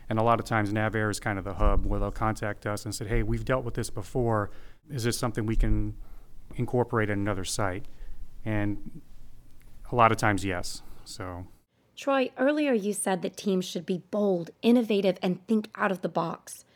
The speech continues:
Speaker 2: Why should leadership encourage these behaviors? And for P M A two ninety-nine, how did leadership realign the workforce to achieve better results?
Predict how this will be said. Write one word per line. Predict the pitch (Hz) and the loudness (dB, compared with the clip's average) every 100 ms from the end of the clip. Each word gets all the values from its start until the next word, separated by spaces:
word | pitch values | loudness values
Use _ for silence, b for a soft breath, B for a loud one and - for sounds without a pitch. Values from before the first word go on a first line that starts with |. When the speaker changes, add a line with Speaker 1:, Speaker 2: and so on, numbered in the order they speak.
| b b b | b b b
Speaker 2:
Why | 214 247 | -2 -2
should | 339 - | -2 -4
leadership | 294 247 226 - 196 190 | -2 0 0 0 -2 0
encourage | 185 175 - - 190 170 | -2 -2 -6 -4 -4 -4
these | 165 160 | -6 -6
behaviors? | - 165 151 165 165 160 - - b b b b - | -4 -4 0 -2 -2 -4 -6 -12 b b b b 0
And | 254 | 0
for | 254 | 0
P | 247 - 370 | -6 -4 0
M | 440 | 2
A | 349 269 | 2 0
two | - 240 | -2 0
ninety-nine, | 220 202 180 180 180 165 - b b b | 2 2 2 2 0 0 -4 b b b
how | - 285 | -2 0
did | 370 | 2
leadership | 269 247 226 - 208 | 2 2 0 -2 -4
realign | 196 254 233 226 | -2 0 0 0
the | 202 | 0
workforce | 170 170 - 170 170 | -2 -4 -2 -4 -4
to | - 180 | -4 -4
achieve | 170 - 214 208 185 | -4 -4 0 0 0
better | 185 165 | 0 0
results? | 160 - 151 139 - - | -2 -2 -2 -2 -8 -12